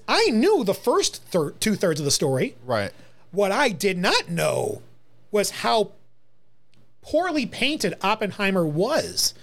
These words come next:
Speaker 1: because of the government after that.
Speaker 2: Right.
Speaker 1: How they sanctioned, sanctioned, sanctioned, and then they blamed right afterwards. Like,
Speaker 2: Right.
Speaker 1: they needed a scapegoat.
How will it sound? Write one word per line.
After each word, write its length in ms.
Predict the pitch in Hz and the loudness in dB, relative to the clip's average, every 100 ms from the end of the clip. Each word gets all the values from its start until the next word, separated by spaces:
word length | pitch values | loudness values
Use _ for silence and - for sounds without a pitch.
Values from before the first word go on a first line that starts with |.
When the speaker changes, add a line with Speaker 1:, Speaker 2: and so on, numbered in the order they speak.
| - - | -20 -14
Speaker 1:
because 420 | 214 208 208 214 208 | -8 -2 0 2 2
of 360 | 196 196 - - - | 2 0 -6 -16 -6
the 100 | 180 | -2
government 520 | 143 285 381 240 147 | 0 2 2 0 0
after 240 | 139 - 107 | -2 -4 -8
that. 300 | 95 - - 127 | -10 -12 -12 -4
Speaker 2:
Right. 240 | 127 101 | -2 -2
Speaker 1:
How 240 | - 233 214 | 0 2 2
they 180 | 202 208 | 2 0
sanctioned, 540 | - 311 359 381 359 | 2 2 2 0 2
sanctioned, 320 | 294 269 262 | 0 2 2
sanctioned, 180 | 302 285 | 2 2
and 100 | 226 | 2
then 80 | 247 | 2
they 100 | 240 | 2
blamed 640 | 160 185 226 220 165 - - - - - | 2 2 2 2 -2 -8 -16 -20 -20 -18
right 400 | 156 214 277 277 | -4 0 2 2
afterwards. 760 | 254 247 - 185 160 - 180 202 | 2 0 -2 -4 -2 -4 -2 2
Like, 140 | 202 | 2
Speaker 2:
Right. 60 | 180 | 2
Speaker 1:
they 80 | |
needed 220 | 196 254 226 | 0 0 0
a 60 | |
scapegoat. 640 | 190 - 254 262 269 269 | 0 2 0 0 0 0